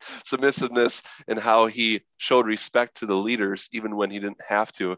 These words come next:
when he didn't agree with them. You know, he really, he epitom-, epitomized that verse you brought up from Acts five twenty-nine, "We ought to obey God rather than men." That's ultimately what he was doing when he was carrying out his will.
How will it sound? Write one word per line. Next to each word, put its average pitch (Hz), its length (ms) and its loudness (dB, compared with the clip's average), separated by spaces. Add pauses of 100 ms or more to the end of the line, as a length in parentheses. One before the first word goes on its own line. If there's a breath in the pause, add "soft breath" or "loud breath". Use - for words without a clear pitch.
(160)
when 135 120 2
he - 0 -
didn't 131 160 6
agree 110 280 2
with 143 160 0
them. 95 200 -4 (420 loud breath)
You 113 60 -4
know, 110 80 6
he 110 80 6
really, 123 240 4
he 117 320 0
epitom-, 120 480 -4 (220)
epitomized 110 500 0
that - 260 -2
verse 107 280 -4
you 98 100 -8
brought 95 240 2
up 101 140 0
from 92 160 -10
Acts 95 260 -2
five 95 320 0
twenty-nine, 98 500 0
"We 98 120 -4
ought 95 180 -2
to 95 140 -12
obey 92 220 -6
God 95 280 0
rather 95 260 -4
than 98 120 -12
men." 107 200 2 (380 loud breath)
That's 104 260 -2
ultimately 107 360 -2
what 98 100 0
he 98 60 -6
was 90 100 -8
doing 107 200 -4
when 92 80 -4
he 90 40 -6
was - 60 -14
carrying 98 260 -2
out 90 60 -2
his 87 120 -10
will. 98 360 0